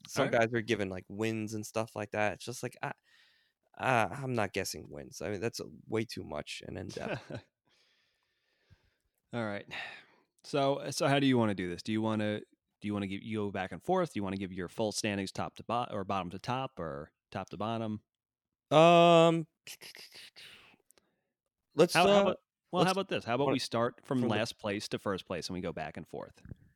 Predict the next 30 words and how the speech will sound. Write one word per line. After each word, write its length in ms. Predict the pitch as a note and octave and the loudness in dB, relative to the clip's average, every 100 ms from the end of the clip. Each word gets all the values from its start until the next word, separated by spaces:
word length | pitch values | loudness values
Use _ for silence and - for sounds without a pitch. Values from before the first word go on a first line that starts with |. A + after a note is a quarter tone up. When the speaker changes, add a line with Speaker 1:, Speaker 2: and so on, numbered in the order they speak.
| - - | -20 -14
Speaker 1:
You 140 | G2+ | -10
got 200 | F2 E2+ | -8 -8
it. 140 | - - | -12 -6
That's 140 | F#2+ - | -4 -2
Speaker 2:
Does 80 | - | -4
Speaker 1:
actually 140 | - | -4
Speaker 2:
that 100 | G2 | -2
work? 320 | A2 E3 - _ | -2 -4 -8 _
Speaker 1:
Yep. 280 | - C3 - - _ _ _ _ _ | 8 8 6 -10 _ _ _ _ _
Speaker 2:
All 60 | A2 | -16
right. 220 | G2 - _ _ _ | -16 -18 _ _ _
Um, 480 | - G#2+ G2+ G2 F#2+ - | -6 -4 -2 -4 -6 0
now, 300 | B2 A#2 A2 | 2 4 4
I 180 | A2 A#2 | 2 0
think 400 | - F#3 E3 - | 0 0 0 0
I 80 | C3 | 2
wouldn't, 240 | C#3+ D3 - | 4 4 4
I'd 140 | C3 | 4
imagine 380 | C3 C#3 C#3+ C3+ | 4 4 4 4
that, 160 | A#2 - _ _ _ | 4 0 _ _ _
well, 120 | - D3+ | -2 0
actually, 320 | D#3 - C3+ | 0 2 4
I 80 | A#2+ | 4
don't 100 | A#2 | 4
know, 160 | G2 | 2
'cause 140 | E2+ F#2+ | -2 -4
I 80 | |
know 180 | G2 F#2+ | -2 -2
that 160 | F#2 - | -4 -6
there's 260 | G2+ F#2 | -8 -8